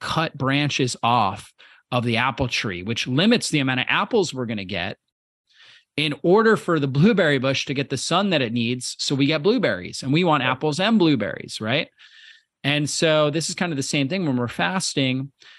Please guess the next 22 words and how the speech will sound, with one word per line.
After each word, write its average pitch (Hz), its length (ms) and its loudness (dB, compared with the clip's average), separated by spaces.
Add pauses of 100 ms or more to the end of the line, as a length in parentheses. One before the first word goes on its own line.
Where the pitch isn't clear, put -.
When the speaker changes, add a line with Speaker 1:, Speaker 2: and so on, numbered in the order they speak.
(180)
Speaker 1:
we 147 80 4
are 143 60 2
trimming 185 420 0
down 165 280 2
primary 185 420 2
feeders 127 640 -2 (360)
in 147 120 2
order 151 400 2
so 139 220 0
that 131 340 2
the 123 120 -6
secondary 135 640 -2
feeders 120 360 -2
can - 140 -6
really 107 240 -6
thrive. 120 720 -4 (400)
And 131 140 0
that 131 180 0
creates 131 460 -2
the, 113 500 -6
the 120 240 -4
balance 143 960 -2